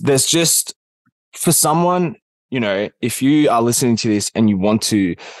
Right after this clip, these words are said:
lose weight and you want to get a little bit stronger, like, it's, it's, can be quite confusing to work out what to actually look for and what is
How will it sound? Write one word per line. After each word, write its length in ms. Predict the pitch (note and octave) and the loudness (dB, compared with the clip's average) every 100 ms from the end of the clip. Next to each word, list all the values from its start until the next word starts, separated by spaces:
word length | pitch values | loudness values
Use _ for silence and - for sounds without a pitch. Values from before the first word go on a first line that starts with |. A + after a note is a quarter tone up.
| - _ | -20 _
lose 280 | A#2 A2 F2+ | 0 2 0
weight 320 | F2 D3 G2+ - | -2 0 -2 0
and 100 | G#2 | 0
you 80 | G2+ | 2
want 200 | G2+ F#2+ | 2 0
to 120 | F2+ | -2
get 220 | - G2 | -2 0
a 20 | |
little 220 | G2+ G2 | 0 0
bit 160 | F#2 F#2 | 0 -2
stronger, 560 | - G2 G2 A2 E3+ G#3 E3+ _ _ A#2 | -2 0 0 2 0 -2 -6 _ _ -2
like, 360 | G#2 E2+ - - _ _ _ _ _ | 0 -2 -8 -20 _ _ _ _ _
it's, 280 | C3+ - - - | -2 0 -4 -2
it's, 280 | C3 - - _ _ _ - | -2 -2 -4 _ _ _ -2
can 180 | C#3+ | 2
be 120 | F#3 F#3+ | 2 2
quite 320 | - G#2+ - | 0 0 0
confusing 600 | A2+ G2+ C3+ E3 D3+ G#2+ | 0 2 2 2 2 0
to 120 | F#2 | -2
work 380 | G2+ G#2+ A2 - | 0 2 0 0
out 320 | G#2 F#2+ D#2 - | 0 0 0 -6
what 540 | F#2 F#2+ F#2+ A#2 - - | -16 -8 0 2 2 -2
to 200 | - - | -2 0
actually 760 | G2+ - - G#2 G2+ E2+ E2+ - _ _ - | -2 -2 -2 0 0 0 -4 -8 _ _ -2
look 300 | G#2+ C#3+ - | 2 2 0
for 460 | - A2+ G#2+ G#2 | 0 2 2 2
and 180 | F#2+ F#2 | 0 -2
what 220 | F#2+ B2 | 0 0
is 120 | A2+ | 0